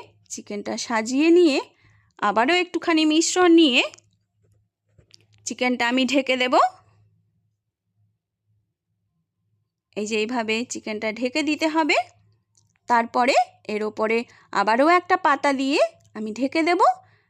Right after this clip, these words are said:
আমি উনুনে করব, তাই উনুনে তাওয়া বসিয়ে আমি পিঠেটা দিয়ে দেব। পিঠেটা দিয়ে উল্টে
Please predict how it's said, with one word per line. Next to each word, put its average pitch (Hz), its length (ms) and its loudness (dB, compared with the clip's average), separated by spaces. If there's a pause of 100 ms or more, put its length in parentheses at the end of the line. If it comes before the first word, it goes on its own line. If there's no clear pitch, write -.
(120)
আমি 214 180 -6 (100)
উনুনে 381 300 4 (120)
করব, 285 200 2 (460)
তাই 214 140 -4 (100)
উনুনে 226 320 -4 (580)
তাওয়া 247 300 4 (100)
বসিয়ে 302 380 0 (260)
আমি 214 180 -6 (200)
পিঠেটা 226 420 -6
দিয়ে 294 240 0
দেব। 370 120 4 (600)
পিঠেটা 208 320 -8 (100)
দিয়ে 220 180 0 (220)
উল্টে 277 260 0